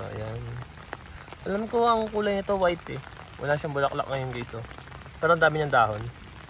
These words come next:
Napansin ko guys, sa mga bougainvillea, kung sino pa yung mga ordinary,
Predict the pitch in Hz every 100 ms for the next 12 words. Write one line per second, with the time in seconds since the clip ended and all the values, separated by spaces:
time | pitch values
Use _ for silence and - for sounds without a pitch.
0 | - - - - - - - - - -
1 | - - - - - - - 170 240 254
2 | 226 180 170 196 190 190 175 180 170 151
3 | 131 139 170 180 185 202 196 190 190 190
4 | 185 160 170 160 156 147 139 131 131